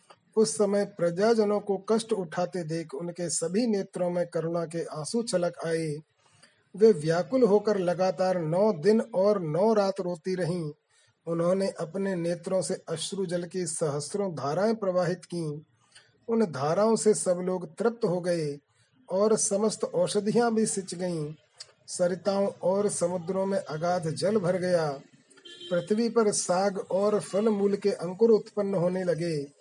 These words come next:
देवी शुद्ध हृदय वाले महात्मा पुरुषों को अपने हाथ में रखे हुए फल बांटने लगीं। उन्होंने गौओं के लिए सुंदर घास, दूसरे प्राणियों के लिए यथा योग्य भोजन प्रस्तुत किए।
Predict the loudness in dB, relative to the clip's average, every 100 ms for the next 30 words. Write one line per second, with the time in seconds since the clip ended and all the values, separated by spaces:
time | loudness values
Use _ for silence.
0 | _ _ _ -20 -20 -18 -8 0 2 2
1 | 2 0 -2 -2 -2 0 2 2 2 2
2 | 2 0 -2 -4 -4 -4 -2 -2 -2 -4
3 | -6 -4 -4 -2 -2 -2 -8 _ _ -20
4 | -20 -10 -6 0 2 2 0 -4 -2 0
5 | 0 0 0 2 4 4 4 2 2 2
6 | 2 0 -2 -4 -2 -2 -2 -4 -6 -10
7 | _ _ _ _ _ -4 0 2 2 -2
8 | 0 2 2 2 -2 -2 -2 -2 -4 -6
9 | 0 0 0 -2 0 0 -4 -10 _ _
10 | _ _ _ -16 -16 -18 -20 -20 -20 -20
11 | _ _ _ _ _ _ _ _ _ _
12 | _ _ _ _ _ _ _ -8 -4 0
13 | 4 2 4 2 4 4 0 0 -2 2
14 | 4 2 2 2 2 0 0 -4 -4 -2
15 | 2 2 2 -4 -4 -4 -6 -6 -4 -2
16 | -4